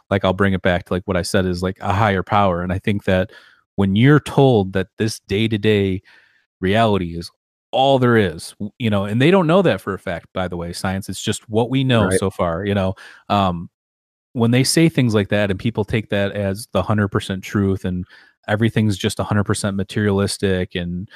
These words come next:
Speaker 1: you know, most, all these people are reductionists, but your life sucks and there's no way out of it, then
Speaker 2: Right.
Speaker 1: you see the kind of violence and the kind
Speaker 2: Mm-hmm.
Speaker 1: of mental illness a-, and that kind of stuff. So my, my theory is, even if there is nothing else,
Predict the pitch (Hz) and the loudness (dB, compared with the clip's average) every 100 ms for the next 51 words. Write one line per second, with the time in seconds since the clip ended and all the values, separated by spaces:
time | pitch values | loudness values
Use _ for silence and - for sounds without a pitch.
0 | - _ - 87 87 92 - _ - 98 | -20 _ -6 -4 -2 -2 -4 _ -10 -4
1 | 98 98 104 98 90 90 110 - 113 104 | -2 -2 -4 -2 -2 2 2 2 0 0
2 | 107 - - - _ _ 117 120 113 123 | 0 -6 -14 -20 _ _ -2 0 2 4
3 | 117 - - - 95 151 - - - - | 2 0 -2 0 2 2 -2 -8 -6 -2
4 | 104 98 95 98 98 95 87 98 120 147 | 0 0 2 2 2 2 0 0 2 2
5 | 156 - - - 90 127 156 151 - 131 | 2 -4 -20 -2 2 4 4 2 0 0
6 | 120 117 127 117 95 87 90 98 95 95 | 0 0 0 2 0 0 0 0 0 0
7 | - - 104 92 - 104 98 92 90 90 | -4 -6 -4 -2 0 0 2 2 2 -2
8 | - _ _ - 104 113 107 90 104 104 | -12 _ _ -2 0 2 0 2 2 4
9 | 101 98 95 95 - 107 98 110 101 107 | 4 2 2 -2 -6 -10 -6 -2 0 0
10 | - 98 92 - - - 147 123 - 139 | 0 -4 -2 -6 -8 -2 0 0 -2 0
11 | 127 170 160 135 139 156 175 160 - - | 4 4 4 0 0 2 2 2 -2 0
12 | 127 107 95 87 - - _ _ _ _ | 2 4 2 0 -4 -14 _ _ _ _
13 | - 202 208 202 - 160 147 147 123 117 | -4 0 4 2 2 0 2 2 0 -4
14 | - 101 92 80 - - | -2 -4 -4 -6 -12 -16